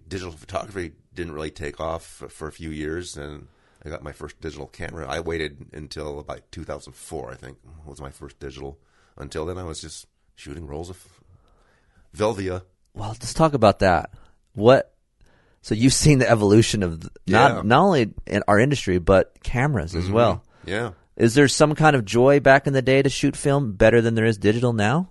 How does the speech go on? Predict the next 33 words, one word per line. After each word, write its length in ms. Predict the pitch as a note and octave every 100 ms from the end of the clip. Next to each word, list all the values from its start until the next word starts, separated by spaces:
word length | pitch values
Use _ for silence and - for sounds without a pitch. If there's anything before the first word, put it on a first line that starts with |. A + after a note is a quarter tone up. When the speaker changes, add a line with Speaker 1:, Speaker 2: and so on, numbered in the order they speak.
| -
Speaker 2:
Or 120 | G2+
is 120 | G2
everything 420 | F2+ A#2 A2+ A2
just 300 | G2 G2+ E2
better 280 | D#2+ E2 D#2+
now? 320 | D2+ - F#2+ - _
Speaker 1:
I 40 | -
think 180 | G2 D#2+
everything's 380 | D#2 D2+ C#2
just 140 | - _
better 220 | C2 C2
now. 280 | C2+ C#2 C#2
Speaker 2:
Yeah. 280 | - E2 D2 -
Speaker 1:
Yeah. 220 | B1+ B1 A1
Speaker 2:
I 80 | -
see 220 | B2 G#3+
a 80 | A3+
lot 280 | D#3 C3+ E3+
of, 200 | E3 G2+ - _ _ _ _ _ _ _ -
um, 520 | F#2 F2 D2+ C2+ A1
photographers 720 | - - A2 A2 A2 G#2+ G2
now 420 | G2 G2 G2 F#2+
and 140 | F2+ F2
social 360 | - G#2+ -
media 320 | G2+ G2 F#2+ F#2
people 440 | G2 - F2 F2 - _ -
going 240 | A2 A2+
back 300 | G2 A#2 -
to 80 | A2+
film 480 | - C#3+ E3 D2+ E2 - _ _ _ _ -
just 260 | A2 -
for 220 | - A#2
the 280 | F#2+ F2 D#2+